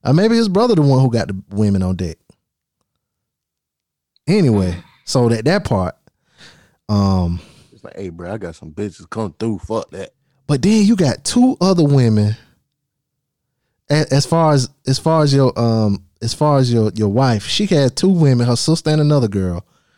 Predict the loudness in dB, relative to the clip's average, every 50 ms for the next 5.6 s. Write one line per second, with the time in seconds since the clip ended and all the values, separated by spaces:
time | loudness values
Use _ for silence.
0 | _ _ _ _ _ _ _ _ _ -4 -2 0 2 2 2 2 2 2 2 0
1 | 0 0 0 0 0 2 2 2 2 2 0 2 2 2 2 4 4 4 4 4
2 | 4 2 2 2 2 2 2 2 2 2 2 2 2 2 2 2 2 2 2 2
3 | 2 2 2 2 0 0 0 0 0 0 -2 0 0 2 2 2 2 2 2 0
4 | 0 0 0 0 0 0 0 -2 -2 0 0 2 2 4 4 4 4 4 2 2
5 | 0 0 2 2 2 2 2 0 -2 -4 -6 -8